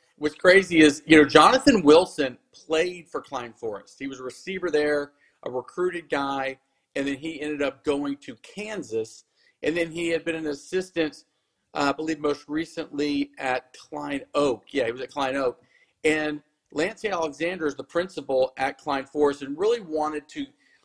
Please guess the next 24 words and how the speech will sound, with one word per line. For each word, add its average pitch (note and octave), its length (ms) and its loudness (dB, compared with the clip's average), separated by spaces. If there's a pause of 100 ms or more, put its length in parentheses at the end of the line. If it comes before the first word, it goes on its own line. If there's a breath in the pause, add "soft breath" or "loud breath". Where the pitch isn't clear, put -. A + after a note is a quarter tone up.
hire F3 400 0
somebody D3+ 640 -4
young D3 380 -4
that - 180 -10
could B2 200 -14
keep - 360 -16
the E3 120 -8
kids D#3+ 600 -6 (200)
in D3+ 340 -2 (360)
that B2 340 2 (400)
Klein C3+ 380 -6
Forest B2+ 640 -2 (500)
school, B2+ 720 -2 (100)
meaning C3 400 -2 (160)
they D3 100 8
were C#3 100 2
going C3+ 300 6
other A#2 140 0
places. G2+ 500 -6 (320 soft breath)
And C3+ 240 2 (100)
they C#3 160 8
got D#3+ 320 2
the D3 80 -6
guy, C#3+ 580 -2